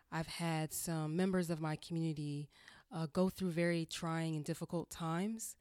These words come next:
And I found myself trying to advise them or asking myself, "Should I advise them? And if I should, how should I go about doing it without f-, coming across as being judgmental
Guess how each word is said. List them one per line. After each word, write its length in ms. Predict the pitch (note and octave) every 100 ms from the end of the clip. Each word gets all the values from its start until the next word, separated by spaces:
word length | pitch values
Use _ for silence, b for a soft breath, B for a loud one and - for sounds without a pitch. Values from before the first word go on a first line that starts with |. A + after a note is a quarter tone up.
| b b b b b b b _ _ _ -
And 80 | A3
I 80 | A3
found 300 | - A#3 B3
myself 500 | A3+ G3+ F#3 F3+ E3+ -
trying 420 | - F#3+ F#3 F3+ -
to 540 | E3+ E3+ D#3+ D#3 D#3 - _ _ _ _ _ _ -
advise 460 | D#3+ D#3+ E3+ F#3
them 320 | - C4+ D4+ D4 _ _ _ _ _ _ _ _ _ - _
or 160 | F3+ F3
asking 300 | F#3 - F3
myself, 340 | E3+ F3 E3
"Should 200 | - F#3
I 120 | E3+
advise 420 | D#3 C#3 C3+ C#3
them? 320 | - D#3+ D#3 - _
And 100 | E3
if 160 | E3+ -
I 120 | E3
should, 400 | - G#3+ F#3 E3
how 280 | C#3+ E3+ E3+
should 200 | - D#3+
I 180 | D#3 D3
go 200 | D#3 D3+
about 300 | D3+ D3 -
doing 280 | F3 E3+
it 160 | D3+ - b b b b b b
without 480 | D#3+ - E3+ D#3 - _
f-, 80 | - _ _ _ _ _ _ -
coming 240 | F#3 F3
across 420 | E3 - D#3+ D#3 -
as 140 | D3+
being 240 | D#3 D3+
judgmental 840 | D3 D3 D3+ G3+ G#3 F#3+ F3 E3+